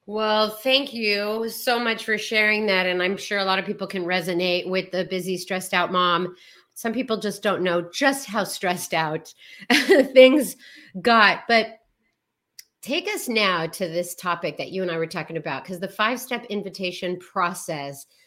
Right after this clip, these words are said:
that started, you know, years ago, you kind of made it your own. So talk about that,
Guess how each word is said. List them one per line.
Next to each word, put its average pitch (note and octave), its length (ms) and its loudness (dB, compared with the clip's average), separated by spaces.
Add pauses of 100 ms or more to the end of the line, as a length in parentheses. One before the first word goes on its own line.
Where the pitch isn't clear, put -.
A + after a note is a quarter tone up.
(160)
that E3 260 -6
started, F#3+ 680 -2
you F#3 120 -2
know, D3+ 160 -4
years G#3 480 -2
ago, D3+ 440 -4 (280)
you A#3 240 0
kind B3+ 260 -4
of A3 100 0
made F#3+ 220 0
it F#3+ 120 0
your F3 180 -2
own. D3 320 -4
So F3+ 120 -10
talk G#3+ 300 -6
about A#3+ 300 -2
that, D#3+ 240 -2